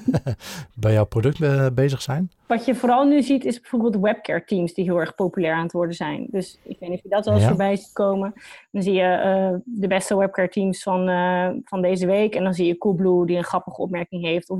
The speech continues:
Speaker 2: bol punt com met een inhakers. Dus ik denk wel dat je op social op zich ook wel echt een ervaring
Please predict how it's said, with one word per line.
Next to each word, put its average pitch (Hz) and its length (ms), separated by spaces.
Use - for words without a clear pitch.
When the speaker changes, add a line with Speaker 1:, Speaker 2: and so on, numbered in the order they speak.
Speaker 2:
bol 190 140
punt 190 220
com 190 180
met 170 180
een 185 140
inhakers. 175 760
Dus - 220
ik - 60
denk 214 160
wel 220 160
dat 233 140
je 233 80
op 208 80
social 220 500
op 202 100
zich - 200
ook 214 160
wel 202 100
echt - 220
een 170 80
ervaring 175 520